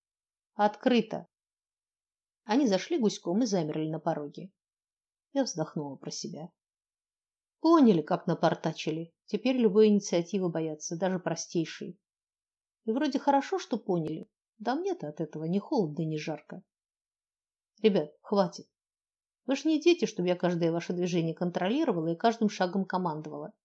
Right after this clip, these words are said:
У меня есть свои дела, у вас свои. Договариваемся и расходимся. Братья разулись и по-турецки сели на пол, а я взгромоздилась на стол и рассказала. Всё как есть. И про суть дела, и про подвал, и даже про Карину с кошкой.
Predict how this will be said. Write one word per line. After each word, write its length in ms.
У 60
меня 180
есть 220
свои 260
дела, 280
у 20
вас 180
свои. 400
Договариваемся 840
и 20
расходимся. 760
Братья 340
разулись 520
и 40
по-турецки 540
сели 280
на 200
пол, 300
а 80
я 120
взгромоздилась 720
на 100
стол 280
и 40
рассказала. 680
Всё 200
как 220
есть. 440
И 60
про 160
суть 300
дела, 360
и 100
про 140
подвал, 580
и 80
даже 240
про 160
Карину 360
с 100
кошкой. 460